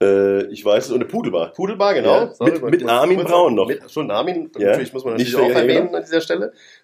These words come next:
Speaker 2: Pudelbar lecker, ja, da hab ich dann auch einige Partys, äh, mitgestalten dürfen, äh, grad so im letzten Jahr, bevor man dann leider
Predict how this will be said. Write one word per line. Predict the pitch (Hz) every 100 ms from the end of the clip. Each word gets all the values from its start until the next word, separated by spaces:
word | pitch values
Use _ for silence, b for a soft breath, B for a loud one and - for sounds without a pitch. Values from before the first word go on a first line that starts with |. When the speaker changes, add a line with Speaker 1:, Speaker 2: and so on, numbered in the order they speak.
| _
Speaker 2:
Pudelbar | 175 196 160 139
lecker, | 143 156 127
ja, | 127 - 104 123
da | 117
hab | 123
ich | 135
dann | 127
auch | - -
einige | 131 135
Partys, | 135 123 - 151 -
äh, | 139 135 139 _ _ _
mitgestalten | 156 165 - 160 135 165 160
dürfen, | 139 170 180 190 190
äh, | 135 147 147 143
grad | - 135
so | 151
im | 131
letzten | 131 - 135 123
Jahr, | 113 135 156 139
bevor | 131 - 131 143
man | 139
dann | 123
leider | 113 131 151 151 151